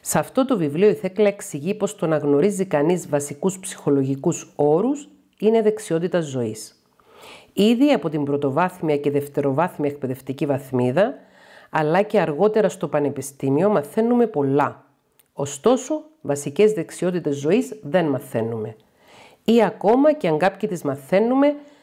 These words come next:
δεν έχουμε τα εργαλεία για να τις αναγνωρίσουμε στις προσωπικές μας σχέσεις. Ζούμε σε μια εποχή που οι ανθρώπινες σχέσεις δοκιμάζονται στη θέμελα,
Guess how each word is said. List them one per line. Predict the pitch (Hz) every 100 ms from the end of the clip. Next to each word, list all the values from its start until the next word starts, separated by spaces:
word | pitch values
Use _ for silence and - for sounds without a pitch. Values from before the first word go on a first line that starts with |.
| _
δεν | - 254 294
έχουμε | 220 - 165
τα | 160
εργαλεία | 151 147 147 156
για | 151 151
να | 147
τις | 139 156
αναγνωρίσουμε | 143 143 143 139 160 - 143
στις | 143 -
προσωπικές | - 143 139 139 143
μας | 143 147
σχέσεις. | - 185 139 - - - _ _ _ _ _ - - - -
Ζούμε | - 139 208 233
σε | 190 170
μια | 151 180
εποχή | 208 214 135 - 226
που | 240
οι | 165
ανθρώπινες | 143 139 180 185 170 143
σχέσεις | - 196 190 180
δοκιμάζονται | 156 147 147 180 185 160
στη | 147 -
θέμελα, | 131 - 143 127 131 139 190 294